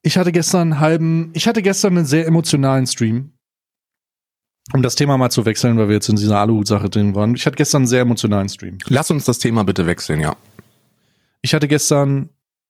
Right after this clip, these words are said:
Speaker 1: auch wenn's vielleicht nicht besser wird, das ist aber ein bisschen, ist es zumindest ein bisschen globaler, das Problem.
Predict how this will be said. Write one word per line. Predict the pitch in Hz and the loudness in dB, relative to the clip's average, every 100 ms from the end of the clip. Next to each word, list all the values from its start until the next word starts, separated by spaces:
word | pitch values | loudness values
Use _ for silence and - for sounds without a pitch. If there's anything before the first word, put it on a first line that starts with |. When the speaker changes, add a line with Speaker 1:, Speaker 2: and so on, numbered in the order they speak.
| _ | _
Speaker 1:
auch | - 135 | -4 0
wenn's | 147 | 0
vielleicht | - 139 135 | 0 0 2
nicht | 143 - | 0 2
besser | 139 156 120 | 0 2 2
wird, | 120 120 | 2 2
das | 110 | 0
ist | 120 | -2
aber | 117 117 | 0 0
ein | 113 | 0
bisschen, | 120 123 110 110 107 - | 0 2 2 2 0 -4
ist | 117 - | -4 -4
es | - | -2
zumindest | 113 113 110 - | 0 2 0 0
ein | 107 | 0
bisschen | 110 - 117 104 98 | 0 -2 -2 -2 -2
globaler, | 117 110 87 101 104 113 98 | 0 0 0 0 0 0 0
das | 95 - | -4 -8
Problem. | - 90 95 98 | -10 -6 -6 -6